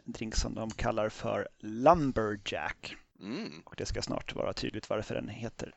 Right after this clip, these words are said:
Speaker 1: så. Men här har du i alla fall ett och ett halvt ounce konjak, ett halvt ounce, eh, citronjuice, ett halvt ounce lönnsirap. Anar du kanske var Lumberjacken kommer ifrån?
Speaker 2: Mm,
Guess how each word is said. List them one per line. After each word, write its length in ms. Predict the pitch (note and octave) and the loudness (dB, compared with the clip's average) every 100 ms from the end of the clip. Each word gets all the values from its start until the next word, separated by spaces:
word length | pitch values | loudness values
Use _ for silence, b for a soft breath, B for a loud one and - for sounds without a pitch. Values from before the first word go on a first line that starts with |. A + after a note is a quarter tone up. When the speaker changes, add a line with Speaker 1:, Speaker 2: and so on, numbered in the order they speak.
| _ | _
Speaker 1:
så. 680 | - - - G3+ - - - - | -4 -2 2 2 2 -4 -8 -6
Men 140 | B2+ C3 | 0 6
här 120 | D3 | 8
har 120 | C#3+ | 10
du 40 | |
i 20 | C#3 | 10
alla 60 | |
fall 180 | C3 B2 | 8 4
ett 120 | B2+ | 2
och 60 | C3+ | 0
ett 60 | |
halvt 360 | B2+ B2 - - | 0 -2 -4 -2
ounce 420 | B2 A2 G#2+ - - | 0 0 -4 -8 -8
konjak, 500 | - E3 F#3+ A#3 - - | -2 0 0 -2 -4 0
ett 180 | C#3+ - | 0 0
halvt 380 | - C3 A#2+ - | 0 2 2 -2
ounce, 400 | - - - - - _ | -6 -2 -2 -2 -8 _
eh, 180 | A2 G#2 | -10 -8
citronjuice, 680 | G#2 - - B2+ B2+ A3+ - | -2 0 0 0 0 0 -2
ett 180 | - A#2 | -2 -2
halvt 400 | - A#2+ A#2 - | 2 2 2 2
ounce 340 | A2 A2 G#2+ - _ - | 0 0 -2 -4 _ -6
lönnsirap. 760 | B2 C3 A2+ A2 D#3 F3 G#3+ - - - | 8 8 8 4 6 6 4 0 -8 -2
Anar 260 | B2+ A#2+ | 2 2
du 120 | A#2+ C#3 | 0 -2
kanske 300 | D3 C3 C#3 | -4 0 0
var 360 | C#3 C#3 - - | 0 -2 -10 -6
Lumberjacken 480 | C3+ B2+ C3+ - | -2 -2 -4 -4
kommer 180 | A#2+ A#2 | -2 0
ifrån? 140 | C#3 | 2
Speaker 2:
Mm, 100 | E3 | 2